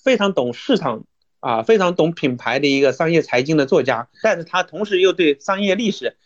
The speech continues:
对人文又非常懂，这个时候有一定的真人的属性的加持，啊，加分，他就会非常有含金量。所以这个其实是我们在这四年的过程不，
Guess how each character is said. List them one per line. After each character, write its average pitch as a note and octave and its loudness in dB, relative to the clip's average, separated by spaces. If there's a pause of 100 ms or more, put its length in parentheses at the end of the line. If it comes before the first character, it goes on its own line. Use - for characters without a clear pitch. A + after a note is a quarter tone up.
(240)
对 D#3+ 2
人 D3+ 2
文 F3 2
又 E3+ 2
非 E3 0
常 C#3 -4
懂， - -2 (280)
这 D4 2
个 B3 4
时 G#3+ 2
候 G3 4
有 D3 4
一 - 2
定 C4+ 2
的 G3 2
真 D4+ 2
人 G3 2
的 D3+ 2
属 C3 -4
性 C#3+ -4
的 C3 -2
加 D3 -2
持， - -4
啊， A2+ -4 (380)
加 D3 0
分， C#3+ -2 (320)
他 D#3+ -2
就 D3+ 2
会 C3+ 4
非 F#3 0
常 D#3 -2
有 A#2 0
含 A2 -6
金 B2 -2
量。 B2 -4
所 G3+ 2
以 F#3+ 2
这 C4+ 2
个 G3 4
其 F#3 -4
实 G3 4
是 G3+ 0
我 D3 4
们 B2 -4
在 D3+ 0 (460)
这 G#3 2
四 G3 -4
年 D#3 4
的 D#3+ 2
过 E3 2
程 D#3+ 0
不， - -4